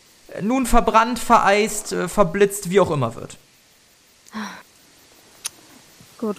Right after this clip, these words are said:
Speaker 2: gut. Sie wissen ja nicht, was wirklich passiert ist. Also kann ich's Ihnen wohl auch nicht übel nehmen.
Speaker 1: Das ist sehr richtig. Gut, ansonsten, äh, würde mich die Herren entschuldigen. Ich, äh, reite dann einmal wieder rein und dann, äh,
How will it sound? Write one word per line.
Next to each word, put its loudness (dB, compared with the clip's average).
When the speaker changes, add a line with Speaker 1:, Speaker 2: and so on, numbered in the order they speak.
Speaker 2:
gut. -8
Sie -10
wissen -6
ja -4
nicht, -6
was -6
wirklich -10
passiert -2
ist. -6
Also -4
kann -4
ich's -6
Ihnen -4
wohl 0
auch -2
nicht -8
übel -4
nehmen. -4
Speaker 1:
Das 2
ist -6
sehr -2
richtig. -12
Gut, -8
ansonsten, 0
äh, 6
würde -4
mich -8
die -2
Herren -2
entschuldigen. 0
Ich, -4
äh, 2
reite 2
dann 0
einmal 2
wieder 2
rein 2
und -4
dann, 2
äh, 4